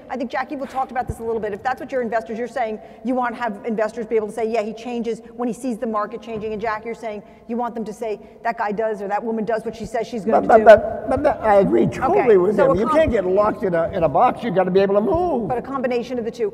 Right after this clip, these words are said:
Speaker 1: What's the best thing your employees could say about you? You talked about the generosity, Gene, but what else? What, what's the best thing the people who work for you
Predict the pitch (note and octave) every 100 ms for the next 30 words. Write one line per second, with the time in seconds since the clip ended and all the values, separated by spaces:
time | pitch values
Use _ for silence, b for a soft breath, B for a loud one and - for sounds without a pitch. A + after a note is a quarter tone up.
0 | - - F4+ - D4 G#3+ B3 A3+ - C4+
1 | A#3 G#3 G3 - A#3+ G3+ F3 - E3 F3+
2 | E3+ E3 D#3 E3+ F3+ A#2 - - G3 A3
3 | G#3+ G#3+ G3 F3 A3+ G#3 G3+ G3+ G#3+ F#3+
4 | G#3 A3+ C#4+ A#3 - C4+ C4+ C4 D#4 B3+
5 | F#3 C#4 D#4 - C#4+ A3+ A3+ A3+ A3+ G#3
6 | G#3+ A3 F3+